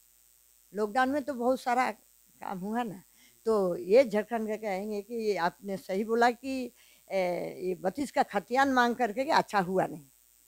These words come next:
ये, हाँ, ये कुछ लोगों को मन बढ़ा रहे हैं ये लोग, ताकि ये लोग किसी तरह यहाँ पर उत्पाद करें और लेकर के खाएं बस। लेकिन सही में गरीबों को हर जगह, चाहे पार्षद के through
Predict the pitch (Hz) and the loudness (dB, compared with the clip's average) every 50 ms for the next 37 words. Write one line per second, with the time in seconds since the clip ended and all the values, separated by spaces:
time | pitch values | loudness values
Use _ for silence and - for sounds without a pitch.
0 | _ _ _ - 233 277 294 302 320 311 285 - 160 180 202 196 180 160 160 165 | _ _ _ 2 6 8 8 10 10 8 8 6 4 2 0 0 0 0 -2 -4
1 | 175 - 247 247 - - 285 - - 302 277 269 254 247 240 240 277 277 277 294 | 2 4 4 4 4 0 -10 -8 -8 -8 -6 -4 0 0 2 2 2 2 0 0
2 | 311 302 269 254 247 254 254 254 254 240 240 240 240 240 240 233 226 226 226 220 | -4 -2 -2 -2 -2 0 2 2 4 6 6 6 6 6 4 4 2 2 0 0
3 | 226 247 339 - - - - - _ _ _ 240 226 240 - 220 240 233 233 226 | 2 2 0 0 -2 -6 -20 -20 _ _ _ 2 2 2 2 -2 -4 4 6 6
4 | 233 233 240 233 233 220 220 - 240 214 - 240 202 - 226 220 214 214 208 208 | 6 8 6 6 6 4 2 -2 -8 -12 -12 -10 -6 -4 0 4 4 4 4 2
5 | - - - - _ _ - 202 202 190 185 185 190 190 - 208 196 185 - - | -2 -10 -20 -20 _ _ -4 0 2 2 4 4 2 0 0 -2 -2 -2 -4 -6
6 | - - 214 - - - 214 202 208 185 - 214 202 208 196 185 185 185 - _ | -8 -12 -12 -12 -4 0 2 2 2 2 0 0 2 4 4 4 2 0 -6 _
7 | _ _ _ _ - 180 185 180 180 175 165 170 180 185 185 175 175 180 185 - | _ _ _ _ -4 -2 0 0 0 0 -2 -4 -6 -6 -6 -6 -6 -8 -8 -8
8 | 175 175 165 165 - - - - - - 165 151 151 - - 185 - - _ _ | -8 -8 -6 -8 -8 -10 -12 -14 -16 -16 -16 -18 -16 -14 -14 -14 -16 -20 _ _
9 | _ _ _ _ _ _ _ _ _ - 196 185 233 214 - - 202 202 220 320 | _ _ _ _ _ _ _ _ _ -10 -4 -2 -2 -4 -4 -2 2 4 6 6
10 | 453 440 453 440 339 254 226 277 269 269 294 277 349 427 427 339 262 269 254 214 | 8 8 6 6 6 8 8 10 10 10 8 10 10 10 10 8 6 2 0 0
11 | 170 160 151 165 233 302 330 269 302 370 349 294 233 175 - - - _ _ _ | 0 -2 -2 2 2 2 4 8 8 8 10 10 8 8 6 2 -6 _ _ _
12 | _ _ _ _ _ _ _ - 294 311 294 - - 302 285 269 - 349 349 330 | _ _ _ _ _ _ _ 4 6 6 6 8 8 6 6 8 8 8 8 8
13 | 339 - 302 277 - - 226 247 220 180 | 6 2 -4 -4 -4 -2 -2 0 0 -2